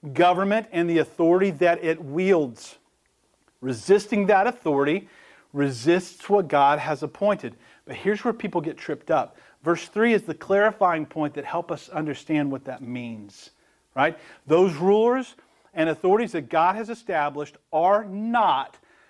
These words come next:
should not be a terror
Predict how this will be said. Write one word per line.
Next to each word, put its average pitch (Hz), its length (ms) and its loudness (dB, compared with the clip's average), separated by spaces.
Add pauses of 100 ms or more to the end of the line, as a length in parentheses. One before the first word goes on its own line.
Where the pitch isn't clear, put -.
(100)
should 240 460 -2
not 196 640 -2
be 151 560 -2 (220)
a 175 120 0
terror 175 760 0